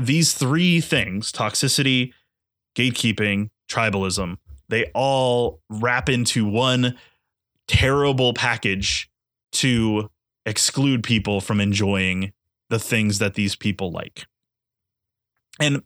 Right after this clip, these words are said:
please note, this is all generalized, but you'll know what I'm saying when you hear the definition. So,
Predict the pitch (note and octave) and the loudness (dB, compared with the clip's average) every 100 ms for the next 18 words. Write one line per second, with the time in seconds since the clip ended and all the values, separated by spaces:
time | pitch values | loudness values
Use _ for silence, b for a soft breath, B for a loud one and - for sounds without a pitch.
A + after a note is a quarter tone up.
0 | _ - A3 C3+ A#2 G#2+ - B B B | _ 0 2 4 2 0 -6 B B B
1 | B2 B2+ A2 G#2 - - C3+ D#3 B2 C3 | -2 0 0 -4 -10 -2 0 4 4 4
2 | A#2+ G#2 G2+ G2 F#2 - B B - C3+ | 4 2 2 0 -2 -6 B B -4 0
3 | C3 - _ - D#3+ F3 D#3+ A#2+ - C3 | 0 -4 _ 0 2 2 2 2 2 2
4 | G#2+ G2 G2 G2+ - A2+ G2+ G2+ - G2 | 2 2 2 2 2 0 0 -2 -2 -2
5 | F#2+ - - - C#3+ A#2 | -2 -6 -4 0 0 0